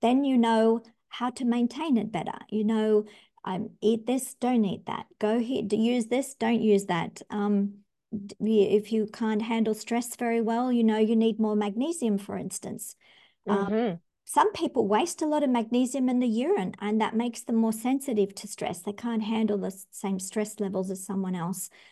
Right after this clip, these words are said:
Speaker 1: because the kidneys aren't recycling enough magnesium. And so they need to sometimes use three times the average amount,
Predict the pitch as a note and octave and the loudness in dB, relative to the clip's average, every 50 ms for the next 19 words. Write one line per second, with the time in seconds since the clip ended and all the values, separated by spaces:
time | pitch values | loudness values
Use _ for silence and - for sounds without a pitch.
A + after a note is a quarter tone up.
0 | _ _ - - - A3+ G3+ G#3+ G3+ - - C4 A3 A#3+ A3 G3 G3+ G#3 G3+ - | _ _ -18 -8 -6 -4 -4 -4 -4 -2 -2 0 2 2 0 0 0 -4 -6 -4
1 | - G3+ F#3+ F#3+ - - G3+ G3 G3+ G3+ - A3+ G3+ G3 F#3 F#3 F#3+ F3+ - - | -4 -4 -4 -4 -4 -4 -2 -2 -2 -2 -4 -4 -4 -2 -2 -4 -4 -6 -6 -6
2 | - G3 F#3+ F#3 F#3+ G3+ A3 A#3 G#3+ - G3+ F3 F#3 F#3+ G3 G3+ G3 - A3+ G#3+ | -6 -4 -4 -2 0 0 0 0 0 -2 -4 -4 -4 -4 -4 -6 -4 -4 -2 0
3 | G3+ A3 B3 C4+ B3+ A#3 G#3+ G3+ G3 G3+ - G#3 G3 G3+ - - - - - C#4 | 0 0 0 0 0 0 0 -2 -2 -4 -6 -8 -8 -8 -12 -20 -20 -6 -4 -4
4 | D#4 F#4+ - C#4 C4 G#3+ G3+ - G#3+ G3 G3 G3 - - - - B3 B3+ C#4 C4+ | -4 -4 -4 -2 -2 -2 0 2 2 0 0 -2 -8 -18 -12 -8 -6 -4 -4 -2
5 | C#4 C4 A#3+ A3 - - - B3 B3+ C#4+ D#4 C4 A3 G3 A3 G#3+ G#3+ - - - | -2 -4 -4 -6 -8 -6 -4 -4 -2 -2 -2 -2 -2 -2 -2 -4 -6 -6 -4 -4
6 | F#3+ - - A3+ A#3 A3+ A3+ G#3 F#3+ F#3+ G3+ G3 G3 G#3+ C#4 B3+ F#3+ - - - | -4 -2 -2 -2 -2 0 -2 -2 -2 -2 -2 -2 0 0 0 0 0 -2 -4 -8